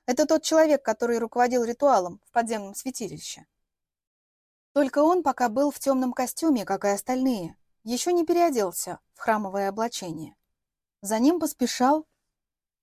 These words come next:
С изумлением я увидела хорошо знакомый мне человек. Это был Вадим, тот самый, кто заманил меня в клуб. Значит, его повысили. Раньше был никто и звать никак, мелкая сошка,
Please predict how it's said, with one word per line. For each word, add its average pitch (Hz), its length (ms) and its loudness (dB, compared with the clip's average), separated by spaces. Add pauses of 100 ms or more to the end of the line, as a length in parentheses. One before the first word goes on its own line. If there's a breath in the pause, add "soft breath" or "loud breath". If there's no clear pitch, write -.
С - 100 -8
изумлением 214 640 2
я 247 160 2
увидела 214 540 0 (640)
хорошо 214 280 0
знакомый 294 440 2
мне 302 160 2
человек. 320 580 -4 (520)
Это 220 160 -4
был 254 160 0
Вадим, 254 420 0 (440)
тот 202 200 -2
самый, 269 560 0
кто 214 220 -2
заманил 233 360 -2
меня 277 220 0
в - 80 -8
клуб. 190 320 -8 (720)
Значит, 240 400 -4
его 262 200 0
повысили. 269 680 -2 (420)
Раньше 330 340 2
был 196 160 -8
никто 190 360 -6
и 277 80 0
звать 185 240 -4
никак, 294 380 -6 (240)
мелкая 208 400 -4
сошка, 247 500 -6